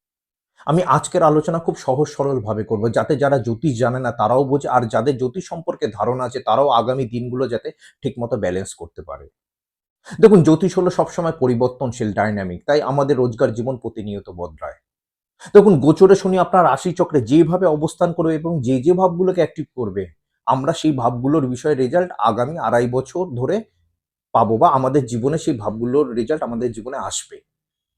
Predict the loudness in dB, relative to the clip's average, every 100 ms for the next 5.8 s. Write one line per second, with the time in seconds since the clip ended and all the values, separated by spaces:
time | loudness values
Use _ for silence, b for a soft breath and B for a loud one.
0 | _ _ _ _ _ _ _ _ 2 4
1 | 6 6 6 4 2 4 4 6 6 6
2 | 4 -2 -2 -4 -4 -20 -20 _ _ -6
3 | -2 -2 -4 -10 _ _ _ -8 0 2
4 | 4 4 2 0 -4 -4 -4 -4 -2 -2
5 | -2 -2 -4 -4 -8 -6 -6